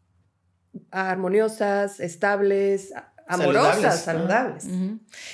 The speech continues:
Speaker 2: Y, y, por ejemplo, no sé si te ha, te, a ti te ha tocado, ¿no? El famoso tío incómodo o el primo incómodo que te, se, se, se lleva el dinero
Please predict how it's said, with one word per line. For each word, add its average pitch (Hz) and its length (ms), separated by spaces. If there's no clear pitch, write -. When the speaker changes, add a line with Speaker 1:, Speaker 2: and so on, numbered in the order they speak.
Speaker 2:
Y, 196 240
y, 196 40
por 220 120
ejemplo, 233 280
no 214 100
sé 226 160
si 220 140
te 214 120
ha, 202 440
te, 95 160
a 147 140
ti 190 100
te 208 80
ha 202 60
tocado, 190 360
¿no? 170 200
El 180 100
famoso 170 460
tío 180 180
incómodo 170 600
o 139 160
el 143 100
primo 180 260
incómodo 175 600
que 135 360
te, 151 840
se, 151 460
se, 151 400
se 170 160
lleva 185 200
el 202 80
dinero 180 640